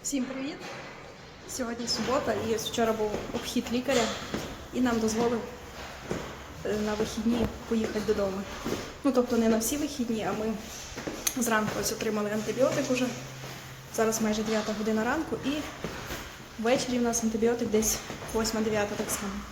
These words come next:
Нам, е, буде потрібно приїхати на вечір на антибіотик.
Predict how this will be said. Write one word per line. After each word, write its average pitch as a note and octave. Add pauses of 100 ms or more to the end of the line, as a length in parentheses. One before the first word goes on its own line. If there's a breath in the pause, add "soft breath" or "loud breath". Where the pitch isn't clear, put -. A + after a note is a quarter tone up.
(1400 loud breath)
Нам, A#3 (360)
е, G3+
буде A3
потрібно A3+
приїхати A3 (520)
на G#3+
вечір G#3+
на F#3
антибіотик. F#3+